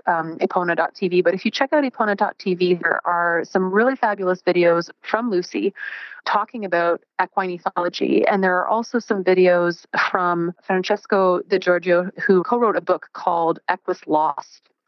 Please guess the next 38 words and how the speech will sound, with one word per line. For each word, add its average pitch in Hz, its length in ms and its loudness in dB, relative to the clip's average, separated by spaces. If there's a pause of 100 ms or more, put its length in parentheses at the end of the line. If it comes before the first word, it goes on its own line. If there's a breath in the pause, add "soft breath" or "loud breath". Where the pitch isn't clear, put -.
(120)
uh, 185 100 0
which 180 180 -2
is 185 80 -4
another 190 340 0
really 180 240 0
fantastic 170 580 -6
book 180 180 -2
that 170 100 0
I - 80 -2
highly 214 440 0
encourage 170 580 -2
you, 165 460 4 (160)
um, 165 340 -4
listeners 175 500 0
to - 280 -2 (100)
pick - 140 -6
up 160 180 -2
and 170 160 -6
take - 180 -8
a 175 40 2
look 170 240 0
at. 170 220 -2 (540 loud breath)
And 202 140 4
it 202 100 2
really 226 300 0
speaks - 460 -4
to - 100 -2
this 180 200 2
idea 185 560 0
of, 175 400 -2 (440 loud breath)
um, 175 380 -6
misperceptions 202 840 -4
that - 140 -2
we 190 100 -6
have 175 200 -2
of 170 140 -10
the 175 100 -2
horse. 185 560 -4